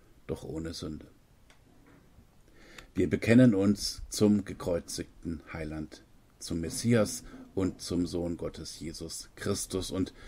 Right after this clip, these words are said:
somit werden wir von ewigen Händen gehalten und dürfen mit begründeter und froher Zuversicht alles ertragen, aushalten und annehmen, was uns ihm im Leben oder Sterben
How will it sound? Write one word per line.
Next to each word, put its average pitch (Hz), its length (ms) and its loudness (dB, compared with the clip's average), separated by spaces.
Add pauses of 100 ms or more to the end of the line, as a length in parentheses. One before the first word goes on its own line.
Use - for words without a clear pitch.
(120)
somit 123 420 12
werden 101 360 6
wir 87 280 0
von 104 340 2 (360)
ewigen 98 400 2
Händen 90 420 -2
gehalten 87 580 -4 (220)
und - 360 -6 (100)
dürfen 87 360 -2
mit - 280 -8
begründeter 107 800 2
und 87 160 -4
froher 101 560 0 (280)
Zuversicht - 800 2
alles 98 380 -2
ertragen, 87 680 -6 (400)
aushalten 101 600 4
und - 240 -6
annehmen, 92 440 -4
was - 440 -8
uns - 460 -4 (120)
ihm 127 320 8 (320)
im 110 160 10
Leben 98 540 2 (100)
oder 90 340 -4 (120)
Sterben 85 520 -4